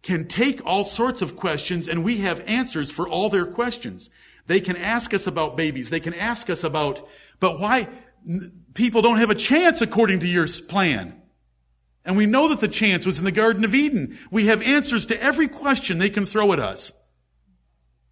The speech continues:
But we have just a couple questions they can't answer. Just a couple. May the Lord bless us. And let me finish with what's the most important thing that's been said today. It was said by the psalm reader. It was said in the first service.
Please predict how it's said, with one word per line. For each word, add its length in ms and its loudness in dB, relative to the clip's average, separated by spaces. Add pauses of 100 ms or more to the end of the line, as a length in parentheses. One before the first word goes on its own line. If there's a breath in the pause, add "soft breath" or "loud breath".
(640)
But 60 -8
we 160 0
have 180 0
just 160 -6
a 60 -6
couple 260 -4
questions 540 -6
they 100 -2
can't 300 -4
answer. 420 -8 (500)
Just 200 -16
a 20 -12
couple. 400 -18 (1800)
May 100 -14
the 80 -10
Lord 300 -6
bless 300 -12
us. 380 -14 (540)
And 220 -14
let 140 -8
me 80 -6
finish 400 -8
with 120 -12
what's 180 -12
the 80 -10
most 220 -8
important 440 -8
thing 100 -4
that's 160 -6
been 140 -12
said 200 -10
today. 420 -12 (340 soft breath)
It 80 -10
was 240 -8
said 260 -6
by 80 -6
the 120 -10
psalm 340 -8
reader. 400 -8
It 80 -10
was 200 -10
said 140 -4
in 80 -10
the 60 -10
first 340 -10
service. 380 -10